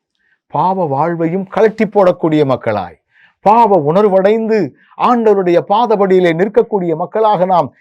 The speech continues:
இருக்க வேண்டும் என்று சொல்லி வேதம் சொல்லுகிறது. ரொம்ப கவனத்தோடு இருப்போம். எதிலும் மெத்தன வேண்டாம், எதிலும் ஒரு சாக்குப்போக்கான சில காரியங்களை சொல்லி நாம் சமாளித்து விட வேண்டாம். தேவன் சொல்லக்கூடிய வார்த்தைகளுக்கு கீழ்ப்படிந்து நாம் செயல்படுவோம்.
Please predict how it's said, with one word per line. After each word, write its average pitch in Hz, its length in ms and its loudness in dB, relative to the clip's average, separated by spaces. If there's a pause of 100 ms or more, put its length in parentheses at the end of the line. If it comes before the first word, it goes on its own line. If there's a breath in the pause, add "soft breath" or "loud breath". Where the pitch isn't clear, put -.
(140)
இருக்க 247 420 2
வேண்டும் 277 320 2
என்று 277 220 -2
சொல்லி 285 220 0
வேதம் 294 420 4
சொல்லுகிறது. 233 720 0 (300)
ரொம்ப 294 360 2
கவனத்தோடு 285 520 4
இருப்போம். 175 580 0 (300)
எதிலும் 269 440 2
மெத்தன 277 320 2
வேண்டாம், 196 600 -6 (320)
எதிலும் 285 360 0
ஒரு 277 180 2 (120)
சாக்குப்போக்கான 277 680 0
சில 240 220 -2
காரியங்களை 262 580 0
சொல்லி 262 480 -2 (260 soft breath)
நாம் 196 200 0
சமாளித்து 294 540 0
விட 277 140 2
வேண்டாம். 240 500 0 (100)
தேவன் 247 420 4
சொல்லக்கூடிய 254 600 0
வார்த்தைகளுக்கு 254 600 0
கீழ்ப்படிந்து 320 640 -4
நாம் 262 160 -2
செயல்படுவோம். 147 720 -6